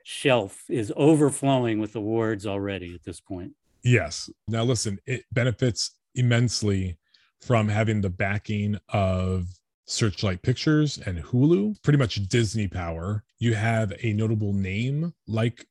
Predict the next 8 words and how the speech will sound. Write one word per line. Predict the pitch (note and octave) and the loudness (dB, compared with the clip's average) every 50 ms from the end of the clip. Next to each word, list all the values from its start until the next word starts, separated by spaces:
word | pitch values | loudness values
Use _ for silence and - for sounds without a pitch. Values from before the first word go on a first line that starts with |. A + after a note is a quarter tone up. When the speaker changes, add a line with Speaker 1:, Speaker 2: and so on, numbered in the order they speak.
| _ - | _ -2
Speaker 2:
Questlove, | - C#3+ C3+ - - - C3 C3 C3+ C3+ C#3 C#3 B2 | 0 0 0 0 0 0 0 2 4 4 4 2 0
who | - G#2 F#2 F#2 | 0 -2 -2 -2
obviously | F2 F2 F2 F2+ F2+ - - F#2 F2+ | -2 -4 -6 -8 -8 -6 -4 -4 -4
is | F2 F2 F2 F2 F2 E2 F2+ | -4 -6 -8 -8 -10 -8 -8
a | F#2 E2+ E2+ E2+ E2+ | -6 -6 -6 -6 -8
very | E2+ F2 E2+ E2 E2 D#2+ D#2+ - _ _ _ _ _ _ - | -8 -8 -8 -8 -8 -10 -12 -14 _ _ _ _ _ _ -6
famous | - F#2+ F2+ F2 E2 - | -6 -4 -4 -6 -8 -10
musician | - E2+ E2+ F2 F#2 B2+ C3+ - - C#3 C3 B2+ B2 G2+ E2 | -10 -10 -8 -2 0 0 2 2 2 0 0 0 -2 -4 -6